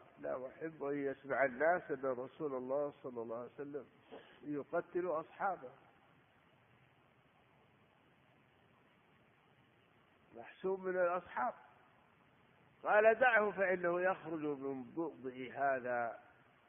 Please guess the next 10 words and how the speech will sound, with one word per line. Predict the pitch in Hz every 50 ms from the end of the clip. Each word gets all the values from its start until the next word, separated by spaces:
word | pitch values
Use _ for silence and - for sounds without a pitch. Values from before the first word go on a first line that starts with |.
| _ _ _ _ _ _ _ _ _ _ _ _ - - - - - - _ _ -
قوم | 156 160 165 165 160 147 135 127 123 120 120
يحقر | 135 151 143 - - - - 139 135 131 131 151 160 165 156 135 - - 139
أحدكم | 123 - - - 151 160 156 135 135 127 127 - 156 147 135 131 120 - -
صلاته | 131 120 123 120 127 143 151 151 151 147 143 151 135 117
مع | 117 131 143 131 127 123 - -
صلاته | 113 110 107 113 113 107 - - _ _ _ _ _ _ _ _ _ -
وصيامه | 120 123 135 131 - - 139 135 131 135 147 151 160 160 165 170 165 160 139 123
مع | 131 143 123 - 123 113 - -
صيامه". | 113 104 95 - - - - _ _ _ _ _ _ _ _ _ _ _ _ _ _ _ _ _ -
الخوارج، | 131 139 - - 151 160 180 196 220 214 190 151 127